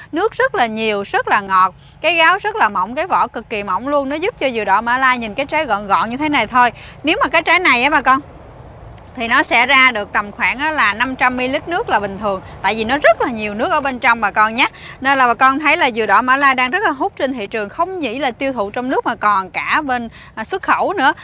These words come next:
Như vậy thì làm sao để chúng ta đi là những người đi sau hoặc là những người đang trồng mà chúng ta muốn cho dừa sai trái, dừa nhiều trái nhưng trái to, trái lớn để mà chúng ta đạt được cái giá cao thì chúng ta cần phải làm gì? Thì Oanh sẽ chia sẻ với bà con về chủ đề này.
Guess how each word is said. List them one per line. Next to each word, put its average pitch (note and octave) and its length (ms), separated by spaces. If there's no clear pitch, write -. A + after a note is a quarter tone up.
Như E4+ 120
vậy C#4+ 140
thì C4+ 100
làm B3+ 180
sao D4+ 200
để C4 100
chúng E4+ 180
ta D#4 180
đi D4+ 260
là C4 120
những A3+ 200
người C4 120
đi C4+ 140
sau D#4+ 360
hoặc B3+ 120
là G#3 80
những G3+ 180
người A#3+ 140
đang B3+ 160
trồng G#3 180
mà G3 80
chúng C4+ 180
ta C#4 140
muốn C#4+ 200
cho C#4 180
dừa G#3+ 160
sai C4 220
trái, C#4 360
dừa A#3+ 120
nhiều A#3 220
trái B3+ 300
nhưng D4 180
trái D4+ 180
to, C#4+ 360
trái D4 120
lớn D4+ 320
để A3 140
mà A3+ 100
chúng C#4+ 180
ta B3+ 280
đạt G3 240
được G3+ 220
cái C4+ 220
giá D4+ 200
cao C#4 400
thì A#3+ 100
chúng C4+ 140
ta C#4 100
cần G#3 180
phải G3+ 120
làm G3+ 200
gì? G#3 180
Thì A3 60
Oanh B3 140
sẽ B3+ 100
chia B3+ 180
sẻ G3 160
với A#3+ 120
bà B3 100
con A3+ 180
về G#3 100
chủ G3 140
đề A3 140
này. G#3 140